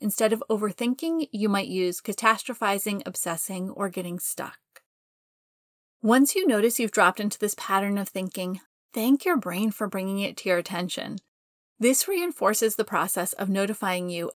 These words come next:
as it happens. If you launch into self-criticism, you instead make letting you know you're overthinking become something unwanted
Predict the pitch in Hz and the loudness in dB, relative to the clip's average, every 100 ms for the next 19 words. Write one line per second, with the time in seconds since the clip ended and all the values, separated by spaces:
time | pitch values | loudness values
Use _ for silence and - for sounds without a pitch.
0 | - 190 190 - 196 196 185 190 - - | -2 0 0 0 -4 0 0 -2 -10 -10
1 | 202 - _ _ _ _ - 214 226 247 | -10 -12 _ _ _ _ -2 -2 2 4
2 | 269 311 311 247 240 - 208 - 185 165 | 6 6 4 0 -2 -2 -2 -4 -10 -6
3 | - 165 170 170 - _ _ - 220 220 | -4 -4 -4 -8 -10 _ _ 0 4 4
4 | - - 220 247 240 208 202 - 196 208 | 2 0 2 2 0 -2 -2 0 0 2
5 | 208 208 185 185 190 196 196 196 208 202 | 4 4 4 4 2 0 -2 -4 -4 -2
6 | 254 247 - 226 - 233 214 214 240 - | -2 -2 -4 -10 -4 -2 -2 -2 -2 -2
7 | 202 208 185 175 185 226 - - | -2 -2 -2 0 0 0 -4 -6